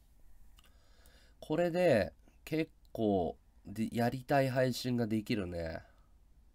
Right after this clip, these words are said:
パソコンの右上、あ、いいね、いいね。音も綺麗。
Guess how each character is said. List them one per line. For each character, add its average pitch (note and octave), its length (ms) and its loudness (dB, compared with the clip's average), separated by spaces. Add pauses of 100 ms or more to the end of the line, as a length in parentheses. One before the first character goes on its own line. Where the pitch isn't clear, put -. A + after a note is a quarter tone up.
(100)
パ C#3 120 0
ソ F3+ 100 -6
コ F#3 140 2
ン F#3 60 0
の F3+ 80 0
右 E3+ 220 2
上、 F3 100 6
あ、 G3+ 260 4
い G#3 60 2
い A#3 160 4
ね、 G#3 120 4
い G#3 140 2
い G#3 60 0
ね。 D3 560 6 (580)
音 G#3 240 6
も A#3 140 8
綺 G#3+ 160 2
麗。 G#2+ 340 4